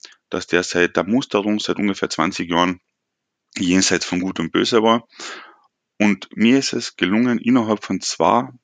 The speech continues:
zweieinhalb Monat den Harnsäurewert, der verantwortlich ist für, äh, die Gicht,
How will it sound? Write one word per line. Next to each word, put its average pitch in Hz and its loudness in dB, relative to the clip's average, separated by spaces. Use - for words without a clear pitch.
zweieinhalb 110 2
Monat 104 2
den 90 -2
Harnsäurewert, 107 2
der 92 2
verantwortlich 104 -2
ist - -6
für, 90 -2
äh, 85 -6
die - -8
Gicht, 131 -8